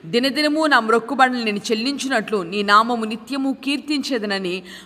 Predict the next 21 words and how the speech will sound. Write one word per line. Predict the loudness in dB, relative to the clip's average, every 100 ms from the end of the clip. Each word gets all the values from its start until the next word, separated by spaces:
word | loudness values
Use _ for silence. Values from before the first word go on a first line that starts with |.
| -6
అంటే | -2 -2 0
దేవుని | 0 0 0 -6
సన్నిధిలో | -8 -8 -6 -4 -2 -2 -4 -12 -16 -4
ప్రార్థనలో | -2 -2 -4 -6 -2 -2
ఉండగానే | -2 -4 -2 -2 -2 -6 -10 -14 -20 -6
ఆయన | -4 -4
జీ-, | -4 -4 0
ఆయన, | 0 0 0 -2 -2
ఆయన | -2 -2 -4
కార్యాలని | 0 4 4 4 2 2 -2 -4
ఘనపరుస్తూ | -4 -4 -2 -2 -2 -4 -4 -4
దేవుణ్ణి | -2 -2 -2 -2 -2
ఆశ్రయించిన | 2 4 2 0 0 0 -4 -4
దావీదు | 2 4 4 -2 -4
అంటున్నాడు, | -6 -4 -2 0 -2 -6 -16 -20 -20 -20 -20 -20 _ _ _ _ _ _ _ -20 _ -6
"ప్రాణము | 0 2 2 0 0
తల్లడిల్లిపోతుంది" | 0 0 0 -2 -4 -6 -8 -6 -6
అన్నవాడు | -4 0 0
మరలా | -2 -4 -4
చివర్లో | -4 -4 -4 -4
ఏమంటున్నాడు? | -8 -10 -12 -12 -12